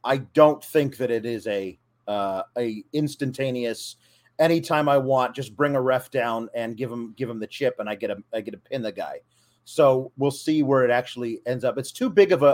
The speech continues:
of a, of a moment. M J F beating Jon Moxley or Bryan Danielson. Um, it's too big of a moment for them to not try and book it in a way, either to pay-per-view to get buys or to have all eyes possible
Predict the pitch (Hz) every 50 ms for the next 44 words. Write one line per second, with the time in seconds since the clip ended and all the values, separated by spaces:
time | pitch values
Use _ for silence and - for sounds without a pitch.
0 | - 147 143 120 131 123 - - 127 123 117 110 110 117 139 160 175 208 233 247
1 | - - _ _ _ _ _ _ _ _ _ _ _ _ _ _ - 151 165 170
2 | 131 165 165 160 160 160 160 147 - - - - _ _ - 147 165 160 165 160
3 | 143 131 151 151 160 151 156 160 165 - - 156 147 131 135 151 160 160 160 -
4 | 139 147 156 156 156 143 135 147 143 147 147 143 135 - - 127 120 120 - _
5 | _ _ _ _ _ _ - 131 127 123 123 120 120 135 - - - - 214 135
6 | - 175 180 165 - 127 135 123 120 123 135 143 147 143 135 127 123 - - -
7 | - - 123 127 135 131 127 131 123 123 131 131 127 - - - - 156 151 151
8 | 151 139 127 117 110 101 - _ _ _ _ _ _ 107 - - - - 151 156
9 | 160 - 147 147 143 123 135 131 135 131 131 123 139 135 120 120 110 113 - -
10 | 160 165 165 - 190 156 196 208 202 170 151 147 139 - 139 135 147 160 185 208
11 | 220 190 - - _ 175 175 165 156 147 147 143 139 - 147 139 110 - _ _
12 | _ 160 - 139 139 - - _ - 160 175 185 190 185 185 - 160 160 156 151
13 | 147 135 127 120 - - _ _ _ _ _ _ - 160 165 160 143 - - 147
14 | 131 123 117 - -